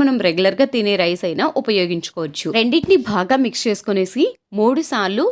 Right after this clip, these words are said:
శుభ్రంగా నీటిని పోసి కడిగి ఒక అరగంట పాటు ఒక గ్లాస్‌కు మనము మూడు గ్లాసుల చొప్పున నీటిని యాడ్ చేసుకోవాలి. ఇక్కడ మనం ఒకటిన్నర కప్పు తీసుకున్నాం కాబట్టి మొత్తం ఐదున్నర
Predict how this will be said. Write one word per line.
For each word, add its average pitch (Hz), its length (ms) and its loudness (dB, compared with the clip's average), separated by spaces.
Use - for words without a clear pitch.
శుభ్రంగా 226 580 2
నీటిని 202 400 -2
పోసి 196 320 -2
కడిగి 196 420 2
ఒక 233 180 0
అరగంట 233 480 -2
పాటు 185 260 0
ఒక 220 220 0
గ్లాస్‌కు 202 440 -2
మనము 226 340 0
మూడు 240 360 4
గ్లాసుల 214 440 -2
చొప్పున 196 420 -10
నీటిని 208 400 -2
యాడ్ 190 260 -6
చేసుకోవాలి. 185 460 -4
ఇక్కడ 233 200 -2
మనం 208 240 -2
ఒకటిన్నర 233 520 0
కప్పు 214 260 -2
తీసుకున్నాం 196 600 -4
కాబట్టి 180 520 -2
మొత్తం 226 360 2
ఐదున్నర 226 400 0